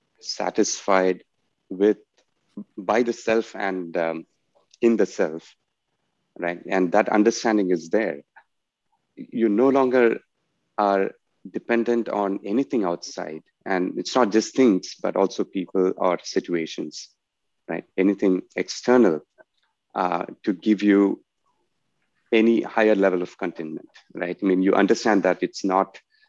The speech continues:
uh, going to give you that, and hence, uh, that it devel-, you develop in, a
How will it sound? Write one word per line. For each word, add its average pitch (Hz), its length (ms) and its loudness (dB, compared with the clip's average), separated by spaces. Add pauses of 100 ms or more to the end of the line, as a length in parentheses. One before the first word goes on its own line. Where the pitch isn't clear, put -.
(420)
uh, 82 380 -6 (140)
going 107 180 4
to 90 80 2
give 92 300 -6
you 92 140 4
that, 80 300 -2
and 92 240 -10
hence, 95 420 -2 (1500)
uh, 98 320 -2
that 98 160 -2 (200)
it - 240 0
devel-, 107 300 2
you 101 160 4
develop 101 380 4
in, 98 260 0
a 90 220 -2